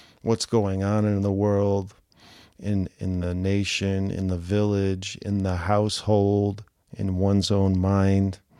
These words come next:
And we can do it. We can beat all of that bullshit and all of the things holding us back, all of the things limiting soul potential,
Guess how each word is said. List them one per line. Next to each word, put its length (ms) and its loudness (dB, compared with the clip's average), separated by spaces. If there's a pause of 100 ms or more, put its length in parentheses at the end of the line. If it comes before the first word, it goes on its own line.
(1080)
And 200 -2
we 180 2
can 240 2
do 240 0
it. 260 -8
We 180 0
can 380 0
beat 500 -2 (220)
all 260 2
of 100 2
that 380 0
bullshit 640 2 (1120)
and 160 -2
all 200 4
of 120 4
the 100 -2
things 460 2
holding 560 0
us 120 -2
back, 520 0 (480)
all 280 2
of 60 -4
the 100 0
things 560 -2
limiting 720 4
soul 400 0
potential, 840 -2